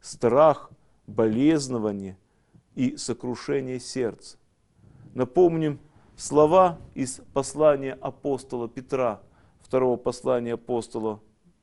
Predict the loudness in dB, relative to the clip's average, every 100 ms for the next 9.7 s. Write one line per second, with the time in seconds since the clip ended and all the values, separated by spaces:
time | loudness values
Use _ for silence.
0 | _ -14 -4 0 0 -2 -4 0 0 -2
1 | -2 -4 -4 _ _ _ _ -6 -6 -6
2 | -12 0 0 0 -4 -4 -4 -2 -4 -6
3 | _ _ _ -20 -6 0 0 0 -6 -8
4 | -10 -10 -16 _ _ _ _ _ _ _
5 | _ _ _ _ _ _ -16 -2 -2 0
6 | 0 4 4 6 4 4 -2 -4 -2 -2
7 | -4 -6 _ _ _ -6 -4 0 2 4
8 | 4 2 -2 -4 -2 0 0 -2 -4 -6
9 | 0 2 2 -2 -4 -14 -16